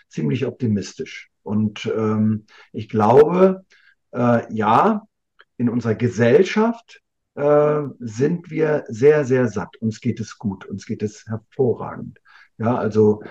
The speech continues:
wenn ich einfach so sehe, äh, das Konsumentenverhalten oder auch die Entwick-, die wirtschaftliche Entwicklung jetzt wieder, äh, bei all den Dingen, hohe Energiepreise und, äh, was da alles dazukommt, Rohstoffpreise, Nichtverfügbarkeit von Rohstoffen.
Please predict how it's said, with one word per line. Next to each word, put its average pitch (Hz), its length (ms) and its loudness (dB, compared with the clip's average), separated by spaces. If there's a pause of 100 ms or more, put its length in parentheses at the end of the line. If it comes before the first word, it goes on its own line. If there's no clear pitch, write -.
(160)
wenn 110 140 0
ich 110 200 -2
einfach 107 480 -2
so 110 220 -4
sehe, 110 480 0 (460)
äh, 101 500 0 (140)
das 104 360 -4
Konsumentenverhalten 107 1080 -2
oder 113 260 -2
auch 107 160 -6
die 117 80 -8
Entwick-, 107 300 -6
die 113 100 -4
wirtschaftliche 117 460 -2
Entwicklung 104 480 -6
jetzt - 240 -10
wieder, 104 340 -6 (320)
äh, 113 140 -10
bei 120 160 0
all 156 180 2
den 165 240 -4
Dingen, 101 320 -2
hohe 101 220 -2
Energiepreise 104 920 -4
und, 98 440 -8 (320)
äh, 101 300 -4
was 107 180 -4
da 120 80 -4
alles 107 220 -2
dazukommt, 104 760 -4
Rohstoffpreise, 98 880 -6
Nichtverfügbarkeit 107 840 -6
von 101 100 -8
Rohstoffen. - 580 -6